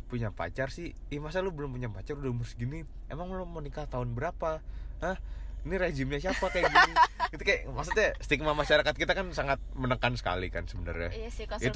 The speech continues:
Speaker 2: konstruksi sosialnya di masyarakat kita cukup kayak gitu
Speaker 1: Nah,
Speaker 2: sih.
Speaker 1: itu menurut lo gimana sih? Kayak, pasti kan banyak tekanan yang kayak, "Ih,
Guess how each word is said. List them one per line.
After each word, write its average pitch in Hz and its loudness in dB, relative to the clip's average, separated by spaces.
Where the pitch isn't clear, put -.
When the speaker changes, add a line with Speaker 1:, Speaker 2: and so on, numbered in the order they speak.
Speaker 2:
konstruksi - 4
sosialnya 226 -2
di 226 -4
masyarakat 214 -6
kita 247 -6
cukup 233 -8
kayak - -8
gitu - -8
Speaker 1:
Nah, 92 0
Speaker 2:
sih. 85 -8
Speaker 1:
itu 123 2
menurut 123 -2
lo 160 2
gimana 131 -2
sih? - -6
Kayak, - 2
pasti 165 -2
kan 208 0
banyak 127 2
tekanan 123 0
yang 123 -2
kayak, 110 2
"Ih, - -4